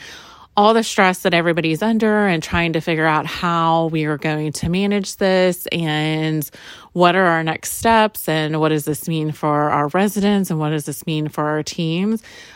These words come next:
I thought it would be fun to be a little more lighthearted today, and maybe somebody will just get a kick out of my own personal story. Um, while I'm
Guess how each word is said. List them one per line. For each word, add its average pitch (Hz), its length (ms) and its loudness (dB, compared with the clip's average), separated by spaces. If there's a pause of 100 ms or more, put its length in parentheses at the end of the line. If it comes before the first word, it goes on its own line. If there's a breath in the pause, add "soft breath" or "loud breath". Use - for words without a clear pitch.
I 214 120 2
thought 208 200 4
it 226 60 4
would 254 140 2
be 240 160 0
fun 170 340 0
to 170 120 0
be 165 580 -2
a 175 40 0
little 165 360 2
more 165 340 2
lighthearted 156 680 0
today, 156 520 0
and 151 280 -4 (120)
maybe 165 800 0
somebody 160 400 0
will 156 160 0
just 156 240 -8
get 156 260 0
a - 20 -2
kick 165 300 -2
out 156 140 2
of 147 120 -4
my 151 280 -2
own 151 100 -4
personal 151 460 -4
story. 160 680 -2 (540 loud breath)
Um, 160 480 -2
while 180 500 4
I'm 170 540 0